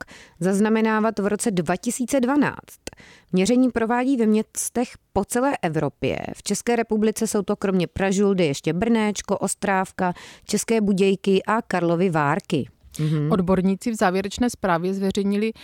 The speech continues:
Speaker 2: jak výši hodnot ve vodě, tak jejich proměnu v průběhu týdne. Kokain je v Praze z celé republiky nejpopulárnější.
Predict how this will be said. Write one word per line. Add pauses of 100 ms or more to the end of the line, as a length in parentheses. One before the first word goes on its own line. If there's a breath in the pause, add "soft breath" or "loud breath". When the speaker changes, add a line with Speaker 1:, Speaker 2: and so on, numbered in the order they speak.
(140)
Speaker 2:
jak
výši
hodnot
ve
vodě,
tak
jejich
proměnu
v
průběhu
týdne. (260 loud breath)
Kokain
je
v
Praze
z
celé
republiky
nejpopulárnější.